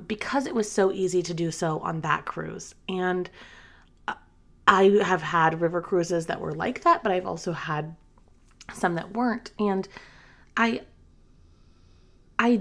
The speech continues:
do kind of relate that to the fact that it was a Christmas sailing, but I also just think it was a great group of people that really enhanced my, my sailing. Um, and, and I do wanna say too that one of the women that I was cruising with was Jewish.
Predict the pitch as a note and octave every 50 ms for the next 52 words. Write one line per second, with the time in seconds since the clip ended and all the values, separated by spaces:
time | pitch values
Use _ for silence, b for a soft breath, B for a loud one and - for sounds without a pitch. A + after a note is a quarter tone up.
0 | F3+ - - - - A#3 B3 B3+ C4 C4+ C4+ C4 C4 C4 B3+ - - - - -
1 | G#3+ G#3 G#3 G#3 G3+ F#3+ F#3 F#3 F#3 F#3 E3+ E3+ F3+ F3 F3+ F3+ - G3 F3+ G3
2 | G#3+ - - - - - G#3 G3+ G#3+ G#3 G#3 A3+ G#3+ G#3 - - A3 A3+ B3+ A#3
3 | A3 A3+ - - - B3 B3 - C4 C4 C4 - B3+ A#3+ A#3 A#3 A#3 A3 F#3+ E3
4 | E3+ F3+ E3+ E3+ D#3+ - D#3 D3+ D#3 - - E3 E3 E3 E3+ E3 E3 D#3+ D#3 D#3+
5 | D#3+ D#3+ E3 - E3+ D#3+ - E3+ D#3+ - - - F3+ E3+ - F3+ F#3+ G3 G3 G#3
6 | G#3 - F#3 E3+ D#3+ E3 D#3 D#3 D#3 D3+ D#3+ D#3 - D#3 D#3 D#3 - - - -
7 | F3 - D#3+ - - - - - F3+ E3 D#3+ - - E3+ E3+ F3 - - F3+ F#3+
8 | B B B B B B B B B - F3+ F3+ F3 E3+ - - A3+ A#3 A#3 -
9 | A#3+ B3 C4 C4+ B3+ A#3 - D#4+ F#4 A4+ A#4 A4+ G4 - - B3 A#3+ A#3+ - C4+
10 | C#4 C4 A#3 G3+ F#3+ F#3+ B B B B B B B - B3 F4 G4 - F#4+ C#4+
11 | G#3 G3+ G#3+ A3 A3 G3 F3+ E3+ E3 E3+ E3 - - F#3 F3+ F#3 G3 F#3 E3+ D#3+
12 | - F3 E3 D#3+ D3+ - - E3 D#3+ F3 E3+ - F3+ F3 - - - - -